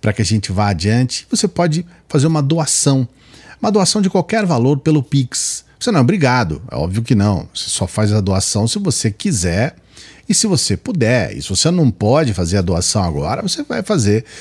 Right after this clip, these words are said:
quando você puder, mais pra frente, tá tudo certo. Nosso material é gratuito, tá certo? Mas pense na possibilidade de você nos ajudar.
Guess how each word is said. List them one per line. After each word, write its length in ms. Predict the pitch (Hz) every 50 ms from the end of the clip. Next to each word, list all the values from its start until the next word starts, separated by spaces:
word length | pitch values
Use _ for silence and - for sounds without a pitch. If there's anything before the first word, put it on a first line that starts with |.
| - - - -
quando 180 | - 127 117
você 260 | 117 127 123 - 139 120
puder, 360 | - - 156 110 95 95 104
mais 180 | 107 107 107
pra 180 | - - 160 151
frente, 420 | - - 120 107 104 120 127 -
tá 100 | - 139
tudo 220 | 123 - - 143 165
certo. 440 | - - - 113 120 110 104 - 95
Nosso 160 | 92 - -
material 380 | - 120 113 - 123 117 123 147
é 40 | 156
gratuito, 640 | 175 - - - - 139 131 123 107 87 - -
tá 120 | - - -
certo? 420 | - - 143 156 165 156 - - - _ _ - - - - - - - - -
Mas 260 | - 139 147 139 -
pense 320 | - - 220 220 - -
na 100 | 196 170
possibilidade 640 | 156 - 170 139 - - 156 127 110 107 127 117 110
de 60 | 113
você 260 | 107 107 101 - - 110
nos 180 | 98 95 87
ajudar. 460 | 87 80 85 - 62 - - - -